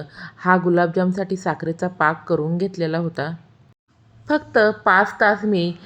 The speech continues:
साखरेच्या पाकामध्ये हे गुलाबजाम छान मुरवून घेतले. गुलाबजामला छिद्र पाडल्यामुळे गुलाबजाम लगेच पाकामध्ये मुरले जातात. चला तर ह्या ठिकाणी मी तुम्हाला एक गुलाबजाम आता कट करून दाखवते.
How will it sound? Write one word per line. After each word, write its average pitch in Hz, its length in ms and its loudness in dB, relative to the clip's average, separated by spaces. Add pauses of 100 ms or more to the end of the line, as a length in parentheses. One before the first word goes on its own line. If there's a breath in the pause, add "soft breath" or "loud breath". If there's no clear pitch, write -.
(260 loud breath)
साखरेच्या 190 500 0
पाकामध्ये 196 560 0
हे 190 100 2
गुलाबजाम 180 680 0 (120)
छान 202 160 0
मुरवून 170 460 0
घेतले. 170 400 -2 (1400)
गुलाबजामला 247 540 4 (120)
छिद्र 214 260 4
पाडल्यामुळे 214 600 2
गुलाबजाम 185 560 2
लगेच 185 280 0
पाकामध्ये 175 560 0
मुरले 170 380 2
जातात. 170 340 0 (460 loud breath)
चला 202 200 4
तर 208 140 0
ह्या 208 140 2
ठिकाणी 185 340 -2
मी 185 140 2
तुम्हाला 185 220 0 (140)
एक 175 300 2
गुलाबजाम 185 580 2
आता 185 260 0
कट 156 220 0
करून 185 360 -2
दाखवते. 165 540 -2